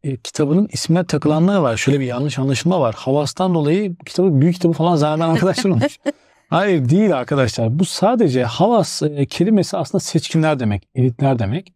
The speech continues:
Speaker 1: Esrar da gizem ve sır demek. Aslında Esrar-ı Havas seçkinlerin, elitlerin sırrı anlamına geliyor aslında bu noktada baktığımızda.
Speaker 2: Neden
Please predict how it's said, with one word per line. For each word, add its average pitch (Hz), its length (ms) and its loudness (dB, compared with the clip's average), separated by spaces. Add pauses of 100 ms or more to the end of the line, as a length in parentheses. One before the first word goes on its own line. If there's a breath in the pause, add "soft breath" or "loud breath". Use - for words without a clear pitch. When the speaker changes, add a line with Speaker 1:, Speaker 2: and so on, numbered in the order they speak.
(340)
Speaker 1:
Esrar 165 460 2
da 208 60 4
gizem 151 420 2
ve 131 80 2
sır 151 240 0
demek. 113 300 -6
Aslında 156 380 -2
Esrar-ı 143 420 -2
Havas 147 380 -4 (320)
seçkinlerin, 151 720 0 (140)
elitlerin 156 540 0 (180)
sırrı 208 380 -2
anlamına 123 340 -4
geliyor 98 260 -4
aslında 85 420 -12 (100)
bu 135 60 -2
noktada 110 440 -4 (120)
baktığımızda. 117 680 -4
Speaker 2:
Neden 226 400 0